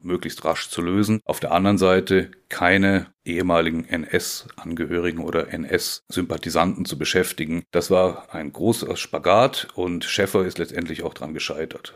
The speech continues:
Also Schäffer hat gesagt, es geht nicht, so wie die Amerikaner das verlangen, ich kann nicht auf diese Leute verzichten, wir brauchen die. Und das hat am letzten Endes auch dazu geführt, unter anderem, dass Schäffer von den Amerikanern am achtundzwanzigsten September ja auch schon wieder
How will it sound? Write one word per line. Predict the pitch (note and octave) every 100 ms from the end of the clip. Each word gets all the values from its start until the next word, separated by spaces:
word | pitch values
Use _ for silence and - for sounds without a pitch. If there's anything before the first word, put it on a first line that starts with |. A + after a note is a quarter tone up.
| -
Also | D#2 D2
Schäffer | - F#2+ - F#2
hat | F#2
gesagt, | F#2 F2+ F#2 -
es | D#2+
geht | F#2+ A#2+ A#2
nicht, | A2+ -
so | F#2+
wie | F#2
die | F2+
Amerikaner | F2 F2+ - F#2 F#2+
das | F2 - - -
verlangen, | - F2 G2 G#2 F#2
ich | - -
kann | F2 G2
nicht | F#2 F#2 - _
auf | E2 -
diese | F2
Leute | E2 F2+ E2+
verzichten, | - - A2+ G#2+ - F#2
wir | E2
brauchen | - E2 G2+ A2 G#2
die. | G#2+ G#2+ _
Und | D#2+ D#2
das | F2+ -
hat | F2+
am | E2
letzten | D#2+ - - -
Endes | F2 F#2+ G2
auch | D#2+
dazu | C#2+ - -
geführt, | - - E2+ G#2 G#2+ - -
unter | A2+ G#2+ E2
anderem, | E2 G2 G2 G2 F#2+
dass | D#2 D#2+
Schäffer | - F2 -
von | - E2
den | D2+
Amerikanern | D#2 E2 - D#2 E2+ F2+ F2
am | D#2+
achtundzwanzigsten | - - - D#2 D#2+ F2 D#2+
September | D2 - - D#2 D#2+ D2+
ja | D#2
auch | D2+ D2+
schon | - D#2+
wieder | D#2 D2+